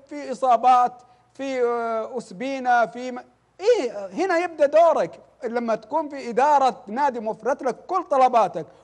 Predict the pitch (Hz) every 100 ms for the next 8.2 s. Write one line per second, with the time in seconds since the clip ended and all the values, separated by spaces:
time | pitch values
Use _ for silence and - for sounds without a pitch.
0 | - 196 233 294 294 247 - 214 302 -
1 | 254 269 294 196 185 - _ _ 185 190
2 | 254 262 262 277 277 233 190 285 - 233
3 | 247 - _ _ _ 202 - 320 269 240
4 | 247 330 294 311 302 269 240 233 226 220
5 | - 240 302 269 208 294 - 254 220 214
6 | 214 214 214 233 294 269 311 262 202 190
7 | - 214 214 233 247 220 294 - 330 381
8 | 165